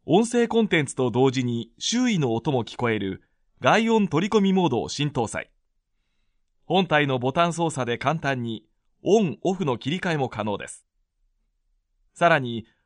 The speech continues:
バッテリーも前モデルから進化。本体のみで最大約十一時間。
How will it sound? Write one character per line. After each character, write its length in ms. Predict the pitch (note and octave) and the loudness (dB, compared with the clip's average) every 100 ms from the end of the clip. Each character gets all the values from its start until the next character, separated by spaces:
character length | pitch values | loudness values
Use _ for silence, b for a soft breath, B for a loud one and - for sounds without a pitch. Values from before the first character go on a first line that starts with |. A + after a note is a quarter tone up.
| - | 0
バ 160 | C3 | 0
ッ 40 | D3 | 2
テ 120 | A3+ | -2
リ 140 | A3+ G#3 | 0 2
ー 20 | |
も 140 | F#3 C#3 | 2 2
前 140 | F#3 | 0
モ 160 | A3+ G#3 | 2 0
デ 80 | |
ル 80 | D#3+ | 0
か 100 | A2+ | -2
ら 100 | F#2+ | -6
進 260 | G2 - A#2+ | -8 -8 -10
化。 180 | - - _ _ _ _ _ _ _ _ _ _ - | -12 -20 _ _ _ _ _ _ _ _ _ _ 0
本 200 | G3 G#3 | 2 4
体 220 | D3+ C3+ | 2 2
の 100 | C#3 | 0
み 100 | B2+ | -4
で 260 | G2 F2+ _ _ _ | -6 -10 _ _ _
最 260 | - C3+ C#3+ | -2 0 2
大 340 | C3 A2 F#2+ _ - | 0 -2 -8 _ -2
約 380 | D#3 E3 A#2+ | 0 0 -4
十 240 | F#2 B2+ F#3 | -2 0 0
一 180 | F3 C3+ | -2 -6
時 100 | B2+ | -6
間。 180 | - | -8